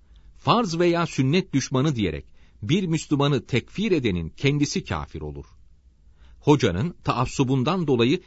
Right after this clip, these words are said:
gözünü kan bürümüş ki, Resulullah'ın bildirdiklerine uyan Müslümana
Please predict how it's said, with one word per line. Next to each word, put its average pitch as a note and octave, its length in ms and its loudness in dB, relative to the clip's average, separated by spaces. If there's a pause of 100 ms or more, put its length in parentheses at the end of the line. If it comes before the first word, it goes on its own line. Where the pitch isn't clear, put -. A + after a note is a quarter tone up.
(160)
gözünü C#3+ 400 2
kan D#3+ 320 -2
bürümüş G#2+ 380 -2
ki, - 180 -6 (380)
Resulullah'ın D3 840 2
bildirdiklerine B2+ 760 2
uyan C3+ 360 2
Müslümana C3 580 0